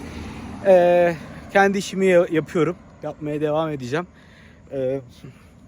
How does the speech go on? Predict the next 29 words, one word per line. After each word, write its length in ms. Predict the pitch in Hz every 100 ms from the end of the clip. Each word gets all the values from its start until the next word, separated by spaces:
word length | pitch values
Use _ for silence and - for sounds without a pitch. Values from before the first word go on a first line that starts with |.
| -
Amerika'da 400 | 139 160 156 156
yaşayan 500 | 147 143 147 139 135
ve 100 | 139
bu 140 | 135 131
videoyu 240 | 135 135
izleyen 380 | 127 123 131 147
varsa, 380 | 151 117 160 175 - - - - - - - -
ee, 520 | 123 117 120 117 117 117 -
valla 200 | 139 135
kanalı 300 | 127 143 143
takip 360 | - 147 135 143
edin. 180 | 131 127
Her 220 | 131 123
video 180 | 123 120
sonunda 320 | 135 123 123
nerede 280 | 123 120 123
olduğumuzu 380 | 117 123 123
söylerim. 440 | 123 127 127 123 143 - - - - - -
Instagram'dan 560 | 139 131 127 127 123
beni 120 | 127 117
takip 320 | 127 110 123
edebilirsiniz. 580 | 113 107 101 - 117 117
Orada 240 | 107 113
da 100 | 107
duyurularımızı 520 | 98 90 95 95 92
yapıyoruz. 540 | 92 - 101 - - - - - - - -
Yapıyorum 460 | 101 - 104 95 90
yani. 400 | 87 92 120 131 - -
Tiyatromuzun 1120 | 113 101 - 104 104 98 - - 113 101